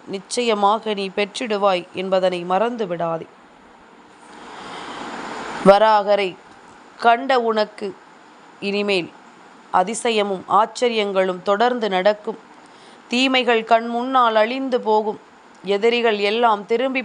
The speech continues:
பார்க்காமல் ஓட்டமெடுப்பார்கள். துரோகம் உன் காலடியில் மண்டியிட்டு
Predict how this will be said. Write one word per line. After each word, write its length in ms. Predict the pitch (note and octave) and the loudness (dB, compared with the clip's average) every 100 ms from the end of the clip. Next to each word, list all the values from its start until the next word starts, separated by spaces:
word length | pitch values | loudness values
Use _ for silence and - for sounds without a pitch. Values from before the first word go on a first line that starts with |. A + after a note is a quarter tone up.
| A#3+ | 2
பார்க்காமல் 600 | A3+ A3 A#3 A3 A3 G#3 G3+ | 2 2 2 2 2 -2 0
ஓட்டமெடுப்பார்கள். 920 | B3 B3 A#3 G3 F#3+ - F#3+ G3 F#3+ - - - - - - - | 0 0 -2 -2 -4 0 0 0 -4 -16 -20 -20 -20 -20 -20 -2
துரோகம் 500 | A#3 B3 C#4 C#4 A3 - - - G#3+ | 4 4 4 2 -2 -12 -20 -10 -6
உன் 140 | G#3+ G#3 | -4 0
காலடியில் 600 | A3 B3+ C4 A#3 A3+ G#3+ G#3 | 2 2 0 -4 -6 -6 -4
மண்டியிட்டு 560 | A3+ B3+ A#3 G3 - | -6 -6 -8 -8 -4